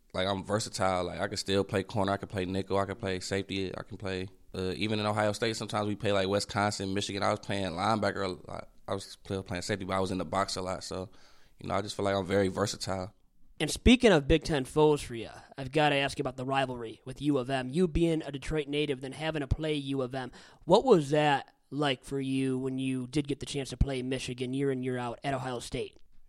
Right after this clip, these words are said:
Speaker 1: Yeah, it was definitely a, it was definitely, like, a fun experience, just, like, 'cause I know a lot of guys that go to Michigan and Michigan State and, you know, just to go four and oh against Michigan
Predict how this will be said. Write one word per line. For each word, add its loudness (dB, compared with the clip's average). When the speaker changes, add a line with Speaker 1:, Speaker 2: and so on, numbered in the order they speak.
Speaker 1:
Yeah, -6
it -2
was -4
definitely 2
a, 2
it -10
was -4
definitely, -2
like, -6
a -6
fun -2
experience, -2
just, -4
like, -2
'cause 0
I 4
know 4
a 4
lot 4
of -2
guys 2
that -4
go 2
to 0
Michigan -2
and -4
Michigan -6
State -4
and, -6
you -10
know, -2
just -8
to -8
go 6
four 2
and 0
oh 6
against 0
Michigan -4